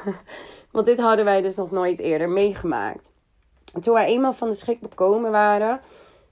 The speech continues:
schoot ik direct in oplossingmodus. Ik was al aan het bekijken waar ik sloten kon halen, zodat ik de volgende dag onze sloten kon vervangen. En mijn hele overlevingsinstinct nam volledig de overhand.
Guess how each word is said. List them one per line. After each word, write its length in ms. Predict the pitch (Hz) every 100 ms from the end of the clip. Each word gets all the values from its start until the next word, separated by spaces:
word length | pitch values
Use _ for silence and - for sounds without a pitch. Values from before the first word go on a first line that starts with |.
| _ -
schoot 220 | 226 226
ik 80 | 202
direct 340 | 208 214 220
in 100 | 226
oplossingmodus. 1080 | - 160 160 160 160 151 120 - - - - _ -
Ik 140 | 185
was 200 | 226 240
al 100 | 247
aan 80 | 214
het 80 | 180
bekijken 680 | 175 208 214 240 247 240 208
waar 140 | 180
ik 80 | 180
sloten 320 | - 196 208
kon 140 | 202
halen, 520 | 190 180 175 175 175 175
zodat 200 | 180 175
ik 40 |
de 120 | 170
volgende 320 | 202 202 196
dag 360 | 170 156 - -
onze 240 | - 175 -
sloten 320 | 165 151 151
kon 140 | 160
vervangen. 460 | - - 160 190 330 - _ _ - - - _
En 100 | 208
mijn 180 | 208 208
hele 300 | 233 285 262
overlevingsinstinct 880 | 220 214 190 226 - 180 202 - 190
nam 160 | 185
volledig 460 | 185 175 175 196 196
de 100 | 170
overhand. 840 | 143 160 175 170 143 123 - _